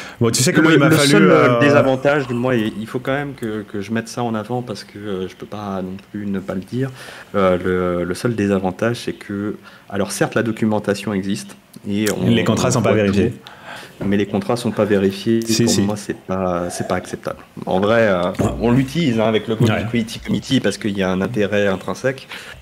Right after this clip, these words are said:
Speaker 2: Et, euh, et entre guillemets, on te fait confiance, mais, euh, normalement, euh, don't trust verify.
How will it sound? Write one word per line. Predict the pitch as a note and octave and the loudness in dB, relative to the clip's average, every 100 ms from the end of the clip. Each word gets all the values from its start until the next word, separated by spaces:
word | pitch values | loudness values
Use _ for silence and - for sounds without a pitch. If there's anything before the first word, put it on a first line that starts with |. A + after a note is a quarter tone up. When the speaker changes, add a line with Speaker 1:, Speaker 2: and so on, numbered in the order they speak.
| - - | -20 -12
Speaker 2:
Et, | F2+ F2+ | -6 -4
euh, | F2 F2 F2 | -4 -6 -6
et | F2 | -6
entre | F#2+ - G2+ | -6 -2 0
guillemets, | F#2+ G2 | 0 0
on | F2+ | -2
te | |
fait | - | -6
confiance, | - F#2 - G2+ - | -8 -8 -4 -6 -6
mais, | F#2+ F#2 | -6 -6
euh, | F#2 | -6
normalement, | F#2 F#2 F#2 G2+ G2+ | -6 -8 -4 -4 -4
euh, | F2 | -6
don't | F#2 F#2+ | -4 -4
trust | - G2 - | -4 -6 -4
verify. | F2 F#2 A#2 B2+ | -6 -4 -4 -6